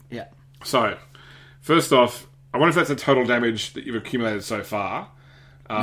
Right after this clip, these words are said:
Speaker 1: No, I'd
Speaker 2: across
Speaker 1: say it's
Speaker 2: all rounds.
Speaker 1: probably your per turn damage.
Speaker 2: Yeah, okay. I mean, that being said, if you're rolling
Speaker 1: It's like Holocaust.
Speaker 2: Yeah, if you're rolling one D ten times ten anyway, it's probably gonna be above your willpower.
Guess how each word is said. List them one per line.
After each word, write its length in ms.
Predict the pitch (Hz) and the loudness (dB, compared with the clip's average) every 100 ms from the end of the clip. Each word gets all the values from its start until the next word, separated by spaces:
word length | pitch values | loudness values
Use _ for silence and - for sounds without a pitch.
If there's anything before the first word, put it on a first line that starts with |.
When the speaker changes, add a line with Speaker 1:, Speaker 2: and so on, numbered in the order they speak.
| 120 | 0
Speaker 1:
No, 80 | 120 | 0
I'd 120 | 131 | -2
Speaker 2:
across 40 | 135 131 | -2 -2
Speaker 1:
say 20 | |
it's 80 | 110 | -2
Speaker 2:
all 60 | |
rounds. 120 | 123 135 | -4 -4
Speaker 1:
probably 440 | 127 127 120 113 - - - - | -8 -6 -8 -8 -16 -20 -20 -12
your 180 | 120 104 | -12 -10
per 300 | - 120 107 | -10 -10 -10
turn 380 | - 113 113 | -12 -12 -12
damage. 300 | 101 92 104 101 - - | -14 -14 -16 -18 -20 -10
Speaker 2:
Yeah, 200 | 110 95 | -8 -8
okay. 280 | 101 85 71 | -8 -10 -6
I 40 | |
mean, 160 | 113 127 | -2 2
that 140 | 151 | 2
being 120 | 127 | 0
said, 120 | 104 107 | -2 0
if 60 | |
you're 80 | 123 | 4
rolling 200 | 151 123 | 6 4
Speaker 1:
It's 340 | 113 - 226 - | 0 -2 0 4
like 200 | 254 - | 2 2
Holocaust. 600 | 175 135 - 104 - - | 0 0 -4 -8 -10 -8
Speaker 2:
Yeah, 120 | 120 | -6
if 180 | 98 101 | -4 0
you're 100 | 135 | 2
rolling 180 | 170 147 | 4 4
one 140 | 135 | 4
D 160 | 120 117 | 2 0
ten 240 | - 113 | -2 -8
times 300 | 101 104 98 | -4 -6 -6
ten 220 | - 113 101 | -8 -8 -8
anyway, 400 | 104 95 82 92 | -8 -8 -10 -14
it's 100 | 90 | -14
probably 220 | 104 98 | -10 -8
gonna 200 | 92 90 | -8 -14
be 120 | 101 98 | -14 -12
above 200 | 92 92 | -12 -10
your 80 | |
willpower. 300 | 95 95 90 | -10 -10 -12